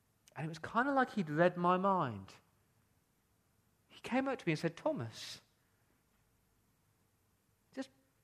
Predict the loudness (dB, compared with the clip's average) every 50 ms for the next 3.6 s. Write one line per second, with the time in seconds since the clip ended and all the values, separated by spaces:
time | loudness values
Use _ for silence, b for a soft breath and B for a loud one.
0 | _ _ -6 -6 -6 -6 -6 -8 -6 -6 -4 -4 -2 -2 -2 -2 -2 -4 -4 -6
1 | -8 -12 -14 -14 -16 -18 -20 _ _ _ _ _ _ _ _ _ _ _ _ _
2 | _ _ _ _ _ _ _ _ 0 2 2 2 2 2 0 0 0 0 0 0
3 | -2 -2 -4 -6 -6 -8 -10 -10 -8 -10 -10